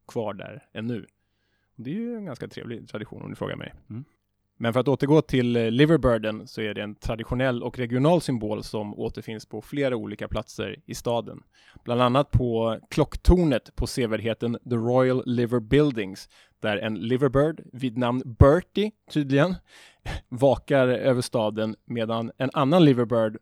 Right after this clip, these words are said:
Speaker 1: som tydligen heter Bella, är vänd mot floden Mersey. Men det är inte bara de här två som finns i stan, utan det kryllar ju av de här Liverbirdsen överallt runt Merseyside.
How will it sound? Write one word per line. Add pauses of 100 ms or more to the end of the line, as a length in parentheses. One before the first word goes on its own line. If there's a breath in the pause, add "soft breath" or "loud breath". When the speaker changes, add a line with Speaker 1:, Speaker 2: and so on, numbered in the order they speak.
(100)
Speaker 1:
som
tydligen
heter
Bella, (360 soft breath)
är
vänd
mot
floden
Mersey. (540 soft breath)
Men
det
är
inte
bara
de
här
två
som
finns
i
stan,
utan
det
kryllar
ju
av
de
här
Liverbirdsen (100)
överallt
runt
Merseyside.